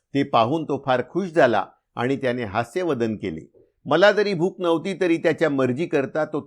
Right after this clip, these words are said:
तुकडा मी खाल्ला व आपल्याविषयी त्याच्या मनात चांगला भाव उत्पन्न व्हावा म्हणून तो मी आधाशासारखा पटकन न खाता सावकाश खाल्ला.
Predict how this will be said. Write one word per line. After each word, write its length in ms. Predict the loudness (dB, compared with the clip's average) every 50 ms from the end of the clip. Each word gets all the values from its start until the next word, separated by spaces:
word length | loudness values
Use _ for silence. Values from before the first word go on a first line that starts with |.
| _
तुकडा 300 | -12 -8 -4 -2 0 0
मी 160 | 0 -2 -4 -8 -6
खाल्ला 380 | -6 -6 -2 2 2 2 2 0 -4 _ _ _ _ -2
व 80 | 2
आपल्याविषयी 720 | 4 6 6 4 2 0 -2 -2 -2 -4 -4 -4 -4 -4
त्याच्या 340 | -2 -2 -4 -2 -2 -2 -4
मनात 280 | -4 -4 -4 -4 -6 -6
चांगला 440 | -4 -2 -2 -2 -2 -2 -2 -2 0
भाव 300 | 0 0 0 0 0 -2
उत्पन्न 440 | -8 -12 -8 -8 -6 -6 -6 -6
व्हावा 540 | -6 -6 -6 -8 -6 0 4 4 6 6 4 2 -4 _ _ _ _
म्हणून 280 | -4 -2 -2 -2 -2 -2
तो 200 | -2 -2 -2 -2
मी 340 | -2 -2 -4 -4 -6 -8 -8
आधाशासारखा 800 | -6 -4 0 2 2 2 2 2 -2 0 0 0 -2 0 -2 -4
पटकन 400 | -4 -2 -4 -6 -4 -6 -6 -4
न 200 | -4 -4 -4 -4 -4 -4
खाता 380 | -4 -4 -2 0 0 0 0 0 -6 _ _ _ _ _
सावकाश 400 | -2 0 0 0 0 -2 -2 -2 -2 -4
खाल्ला. 300 | -4 -4 -4 -4 -4 -8